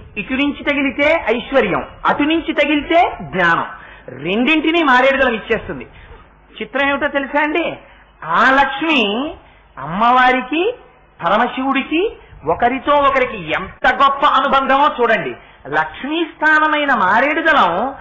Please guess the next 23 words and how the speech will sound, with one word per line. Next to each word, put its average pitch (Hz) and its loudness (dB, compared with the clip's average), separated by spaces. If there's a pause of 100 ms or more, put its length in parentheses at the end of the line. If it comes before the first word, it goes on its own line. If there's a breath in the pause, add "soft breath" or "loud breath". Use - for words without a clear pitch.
(460 loud breath)
శివలింగానికి 349 2
తగిలితే 277 0
ఐశ్వర్యం, 190 -2
అందుకే 190 -4
శివలింగానికి 277 0
మారేడు 220 2
పత్రితో 277 0
పూజ. - -8 (840 loud breath)
అందుకని 240 -2
మారేడు 202 -2
పత్రితో 262 -4
పూజ 240 -12
ఇవాళ 254 -6 (140)
చేసేసి 247 -8 (320 soft breath)
ఎక్కడ 170 -6
పడితే 269 -2
అక్కడ 262 -4
పారేసి 240 0
మారేడు 214 2
దళాన్ని 240 2
తొక్కితే, 220 0
జ్ఞాపకం 196 2
పెట్టుకోండి, 208 0